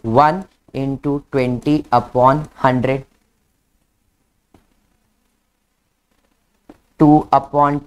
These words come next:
ten, एक डिजिट का point, ज़ीरो पॉइंट टू आएगा ना। एक का ट्वेंटी परसेंट, तो वन माइनस ज़ीरो पॉइंट टू करोगे ना आप,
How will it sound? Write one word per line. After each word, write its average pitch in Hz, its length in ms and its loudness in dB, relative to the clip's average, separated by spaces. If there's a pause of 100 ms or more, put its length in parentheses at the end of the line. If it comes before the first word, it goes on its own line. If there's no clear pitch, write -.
ten, 151 200 2 (960)
एक 127 220 0
डिजिट 131 260 0
का 143 140 4
point, 135 340 -2 (680)
ज़ीरो 139 240 2
पॉइंट 139 320 0
टू 131 160 -4 (1080)
आएगा 135 240 6
ना। 220 140 -2 (600)
एक 165 260 2
का 185 140 4
ट्वेंटी 196 460 -4
परसेंट, 175 440 0 (340)
तो 156 100 0
वन 160 440 4
माइनस 185 680 -2
ज़ीरो 170 400 0
पॉइंट 185 380 0
टू 175 120 4
करोगे 170 360 2
ना 165 100 4
आप, 170 180 0